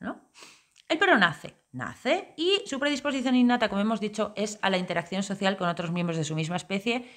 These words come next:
y con la primera con la que lo hace es con su madre, a través de la lactancia y a través de todas las conductas maternales que ofrece la madre a los cachorros, ¿no?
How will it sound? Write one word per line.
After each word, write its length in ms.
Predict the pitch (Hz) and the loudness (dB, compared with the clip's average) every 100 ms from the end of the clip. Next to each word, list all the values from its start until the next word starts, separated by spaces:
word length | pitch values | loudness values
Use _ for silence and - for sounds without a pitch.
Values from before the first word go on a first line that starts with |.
| - - | -20 -8
y 100 | 294 | 0
con 120 | 311 | 2
la 100 | 269 | 4
primera 340 | 208 196 214 233 | 4 4 4 4
con 160 | 226 | 2
la 80 | 208 | 0
que 100 | 202 | 0
lo 120 | 170 | 2
hace 240 | 165 208 - | 2 2 -6
es 140 | 156 | -8
con 180 | - 143 | -8 -8
su 140 | 147 | 2
madre, 420 | 151 208 277 381 - - _ - | 8 10 10 2 -2 -18 _ -6
a 140 | 170 | -2
través 180 | 156 139 | 0 0
de 60 | 147 | -2
la 100 | 160 | 2
lactancia 640 | 269 277 247 247 247 240 | 2 2 0 0 0 -2
y 60 | 226 | -2
a 80 | 175 | -2
través 220 | 156 156 | -2 0
de 100 | 190 | -2
todas 240 | 190 208 | 2 4
las 160 | 220 220 | 4 2
conductas 560 | 180 160 165 185 196 | -4 -4 -2 -2 -2
maternales 600 | 202 175 151 151 156 208 - | -2 -4 -2 -2 0 0 -2
que 100 | 151 | -8
ofrece 480 | 143 139 - 208 - | -6 -6 -4 -6 -4
la 100 | 247 | -2
madre 320 | 269 233 233 - | 0 0 -2 -2
a 100 | 247 | -2
los 180 | 220 | -2
cachorros, 600 | - 180 170 139 - - - | -6 -8 -6 -6 -8 -16 -10
¿no? 320 | 202 - | -10 -10